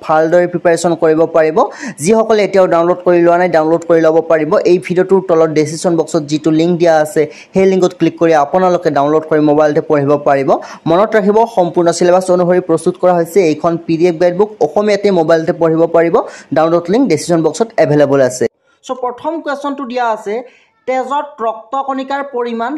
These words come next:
কিমান শতাংশ থাকে? অপশ্যন দিয়া আছে পঞ্চল্লিছ শতাংশ, ছিয়াল্লিছ শতাংশ, চল্লিছ শতাংশ, ঊনপঞ্চাছ শতাংশ। চ' ৰক্ত কণিকা মিনছ আৰ বি চি, ৰেড ব্লাড চেল কিমান শতাংশ থাকে তেজত? চ' ইয়াৰ শুদ্ধ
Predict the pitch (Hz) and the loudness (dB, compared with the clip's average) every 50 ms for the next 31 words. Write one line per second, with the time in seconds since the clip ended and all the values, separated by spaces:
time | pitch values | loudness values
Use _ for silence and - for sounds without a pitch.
0 | 302 _ - 247 247 262 277 269 262 262 262 254 247 233 226 240 233 226 202 - | -10 _ -10 -8 -6 -6 -6 -6 -8 -10 -8 -8 -8 -8 -6 -8 -8 -8 -8 -10
1 | - 214 269 320 - - _ _ _ - - 220 - - 277 277 277 269 285 285 | -8 -6 -6 -8 -8 -14 _ _ _ -8 -8 -8 -8 -8 -8 -8 -6 -6 -4 -6
2 | 285 277 294 285 285 - 240 226 220 - 247 254 262 262 247 247 247 254 269 262 | -4 -4 -6 -8 -6 -6 -8 -8 -8 -8 -8 -8 -8 -8 -8 -8 -8 -8 -8 -8
3 | 254 254 - 254 269 269 277 - - - 247 240 240 247 262 247 262 254 254 262 | -8 -10 -8 -8 -8 -8 -8 -12 -8 -6 -6 -4 -4 -6 -8 -8 -8 -8 -6 -8
4 | 254 254 254 262 262 262 262 - - 240 233 233 233 247 247 240 240 240 - 247 | -8 -8 -6 -8 -8 -8 -8 -12 -8 -6 -6 -6 -6 -8 -12 -12 -12 -10 -10 -10
5 | 240 233 247 247 247 240 247 - _ _ _ - - 240 240 233 247 254 240 247 | -8 -6 -6 -6 -6 -6 -10 -16 _ _ _ -12 -12 -10 -10 -8 -8 -8 -8 -6
6 | 269 262 262 - 240 - 226 220 208 - 170 147 117 - - - _ _ _ - | -8 -8 -10 -12 -10 -8 -8 -8 -8 -6 -6 -6 -6 -8 -10 -16 _ _ _ -8
7 | 254 240 - - - - - - - 277 285 285 277 269 277 277 - 294 311 277 | -6 -4 -2 -4 -4 -6 -8 -8 -6 -6 -4 -4 -6 -6 -8 -6 -6 -6 -4 -4
8 | 240 233 240 247 262 262 - - _ _ - 214 220 220 220 220 247 285 240 - | -4 -4 -6 -6 -6 -8 -12 -16 _ _ -8 -6 -4 -4 -4 -6 -8 -10 -10 -10
9 | 226 247 254 226 226 226 202 202 208 262 262 262 262 - - - 262 233 240 302 | -8 -6 -4 -4 -4 -4 -6 -8 -6 -6 -6 -6 -8 -12 -10 -6 -4 -4 -4 -6
10 | - - 311 277 - _ - 233 247 262 277 285 277 269 269 247 - 262 254 240 | -8 -14 -18 -20 -20 _ -12 -8 -6 -4 -4 -6 -6 -10 -14 -14 -10 -8 -8 -8
11 | 233 - 262 254 233 233 233 233 233 262 294 285 - 233 208 180 160 175 151 131 | -8 -8 -8 -8 -8 -10 -10 -8 -6 -8 -8 -8 -6 -6 -6 -6 -6 -6 -6 -6
12 | 117 - - _ _ _ _ _ _ - - 254 254 262 269 269 226 214 226 185 | -8 -12 -18 _ _ _ _ _ _ -10 -6 -4 -2 -2 -2 -4 -6 -6 -8 -8